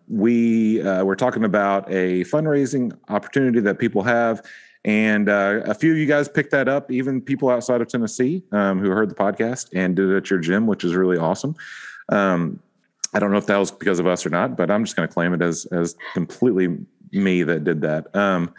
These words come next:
which may, probably is not true. But, uh, this year, believe it or not, shock and awe, since it's an annual event, is happening again.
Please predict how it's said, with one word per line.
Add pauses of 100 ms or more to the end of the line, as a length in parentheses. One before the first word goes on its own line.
(400)
which
may,
probably
is
not
true. (120)
But,
uh,
this
year, (400)
believe
it
or
not,
shock
and
awe, (260)
since
it's
an
annual
event,
is
happening
again.